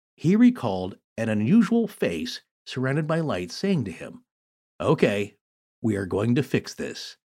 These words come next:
while a finger in front of his face applied pressure on his left shoulder. Four hours later, he awoke feeling refreshed and rejuvenated. He then left his brother's house to attend the weekend-long biotechnology conference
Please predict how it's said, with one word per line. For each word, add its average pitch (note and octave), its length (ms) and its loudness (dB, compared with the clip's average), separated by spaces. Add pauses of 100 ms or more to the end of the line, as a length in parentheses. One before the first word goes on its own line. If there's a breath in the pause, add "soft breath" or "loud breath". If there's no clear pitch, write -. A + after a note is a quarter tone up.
(680)
while A#2+ 240 0
a G#2+ 80 -2
finger B2+ 560 0
in A#2 140 0
front F3 280 -2
of G#3 60 2
his B3 160 0
face F3 500 -4
applied A#2+ 420 -4
pressure - 540 -6 (220)
on F2 140 -8
his F2+ 180 -8
left F#2 200 -4
shoulder. - 520 -8 (680)
Four A#2+ 260 2
hours G2 360 -4
later, G#2 400 -2
he D3+ 160 -2
awoke C3+ 360 0
feeling B2 340 0
refreshed A#2+ 580 -2
and B2+ 160 -2
rejuvenated. C3+ 680 0 (540)
He C#3+ 100 2
then C#3+ 380 2
left E3 180 -4
his D3+ 120 -2
brother's C3+ 420 0
house F#2 240 -6
to - 120 -4
attend B2+ 300 -2
the B2+ 60 2
weekend-long A#2 720 -2
biotechnology A2+ 800 -4
conference - 420 -4